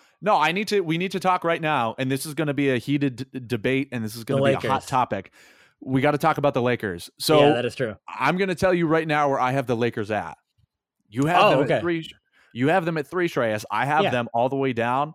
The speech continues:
Speaker 1: at, uh, <laughs> I have them at six or seven.
Speaker 2: Ooh, okay. Wow. That's, that's, that's surprising for me to hear right now.
Speaker 1: Here's why. I can't in good conscience,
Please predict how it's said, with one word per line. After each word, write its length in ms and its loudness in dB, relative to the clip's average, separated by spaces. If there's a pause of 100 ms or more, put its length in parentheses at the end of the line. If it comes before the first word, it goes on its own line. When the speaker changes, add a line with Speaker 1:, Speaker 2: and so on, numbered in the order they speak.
(560)
Speaker 1:
at, 360 -2 (160)
uh, 480 -4 (640)
<laughs> 60 -8 (1120)
I 100 -4
have 160 2
them 140 -2
at 80 -10
six 260 -4
or 60 -2
seven. 400 -6 (840)
Speaker 2:
Ooh, 280 -2
okay. 360 -2 (600)
Wow. 340 -4 (640)
That's, 240 -2
that's, 580 -2 (140)
that's 320 0
surprising 480 -4
for 100 -12
me 140 -8
to 100 -8
hear 180 -8
right 140 -12
now. 200 -18 (320)
Speaker 1:
Here's 340 0
why. 340 0 (520)
I 180 0
can't 480 -6 (520)
in 140 -4
good 180 0
conscience, 640 -6